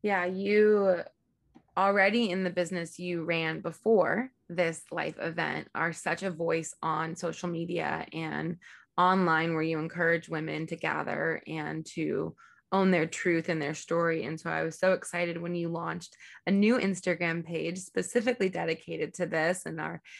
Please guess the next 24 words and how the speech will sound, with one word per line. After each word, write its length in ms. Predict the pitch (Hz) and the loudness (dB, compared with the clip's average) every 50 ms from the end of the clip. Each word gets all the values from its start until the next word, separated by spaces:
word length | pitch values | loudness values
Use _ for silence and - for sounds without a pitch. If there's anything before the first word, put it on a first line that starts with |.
| - - - _ | -20 -20 -20 _
helping 400 | - 196 190 185 185 180 175 180 | 0 0 0 2 2 0 0 0
to 220 | 175 - - 170 156 - | -2 -2 -4 -6 -4 -2
educate 800 | - 175 170 175 180 170 - - - 175 170 165 160 156 - - _ - | -2 -2 -2 -2 -4 -6 -6 -6 -4 -2 -2 0 -2 -2 -4 -6 _ -8
and 580 | - 160 160 160 160 156 156 156 160 165 165 - _ _ _ _ _ _ _ _ - | -6 -4 -4 -4 -4 -4 -4 -6 -6 -8 -10 -12 _ _ _ _ _ _ _ _ 2
really 300 | 180 196 220 247 262 240 | 4 6 6 6 6 4
shed 260 | - - 202 180 175 | 2 2 2 2 4
a 60 | 180 | 4
light 300 | 170 156 156 170 175 165 | 4 4 6 4 4 4
on 200 | - - 165 170 | 2 0 -2 -2
something 480 | 170 190 180 175 - - 175 175 175 175 | -2 -4 -4 -4 -2 -2 -2 -2 0 -2
that 320 | 165 175 180 165 - - - | -2 -2 -2 -4 -4 -6 -6
if 180 | - 175 170 180 | -6 -6 -6 -6
it 80 | 175 | -8
hasn't 360 | 160 165 180 185 185 202 196 | -2 0 0 2 2 2 2
affected 360 | 180 170 - 180 180 180 175 180 | 0 0 0 -4 -4 -2 -4 -4
you 100 | 185 170 | -4 -4
directly, 480 | - 170 165 175 170 175 - 180 175 | -4 -2 -2 -2 -2 -2 -4 -6 -6
you 180 | 170 175 175 - _ | -6 -6 -10 -12 _
probably 500 | - - 180 180 185 185 175 - 170 170 | -10 -6 -4 0 2 2 2 2 -2 0
don't 280 | 170 185 175 156 - | 0 0 0 0 -2
know 220 | 165 175 170 170 170 | -2 -2 -2 -2 -4
much 320 | 170 175 165 160 - - - | -4 -6 -6 -8 -10 -10 -12
about 400 | - - - 160 160 170 175 175 | -12 -6 -2 0 0 2 2 0
it. 220 | - 90 92 - | 0 -4 -6 -8